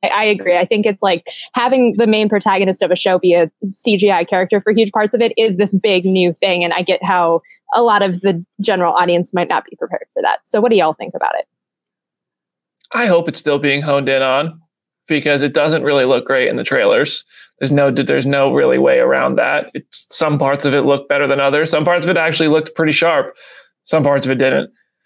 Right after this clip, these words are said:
Speaker 2: But like we said already on the show, it's like, well, we knew it's a C G I character. So, you know, is that gonna ruin your experience with the show? Hopefully not. I don't think it'll ruin my experience, but I know my experience would be enhanced if it looked better, I guess, is the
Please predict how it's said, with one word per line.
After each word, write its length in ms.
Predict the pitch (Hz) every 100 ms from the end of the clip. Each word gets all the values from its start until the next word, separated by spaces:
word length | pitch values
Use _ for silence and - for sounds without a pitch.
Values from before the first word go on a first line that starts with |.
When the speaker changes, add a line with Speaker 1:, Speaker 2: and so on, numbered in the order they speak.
| _ _ _ _ -
Speaker 2:
But 280 | 151 139 -
like 180 | 156 143
we 140 | 151
said 220 | 139 151
already 300 | 143 139 139
on 120 | 139
the 80 | 139
show, 240 | 135 156 147
it's 140 | 139
like, 180 | 143 135
well, 180 | 147 135
we 140 | 143
knew 280 | 139 139 131
it's 200 | 127 -
a 100 | 127
C 220 | - 127
G 180 | 127 127
I 140 | 98
character. 580 | - 110 - - 110 110
So, 720 | - 123 120 113 120 - - - _
you 160 | - -
know, 200 | 50 50
is 120 | -
that 180 | - 117
gonna 200 | 123 113
ruin 260 | 127 131
your 140 | 139 135
experience 580 | 131 - 151 147 139 139
with 140 | 143
the 60 | 139
show? 640 | - 165 165 160 165 160 - _ _ _ _ _ _
Hopefully 420 | - 147 147 156 156
not. 340 | 156 165 170
I 100 | 113
don't 140 | 135
think 100 | 143
it'll 140 | 139 131
ruin 200 | 139 135
my 140 | 143
experience, 420 | 143 160 156 160
but 120 | 151 139
I 40 |
know 220 | 139 143
my 220 | 143 143
experience 400 | 139 - 151 143
would 240 | 127 156 131
be 100 | 143
enhanced 480 | 135 143 143 135 143
if 80 |
it 60 | 120
looked 260 | 123 - -
better, 300 | - - -
I 60 |
guess, 380 | - - - -
is 100 | -
the 240 | - 104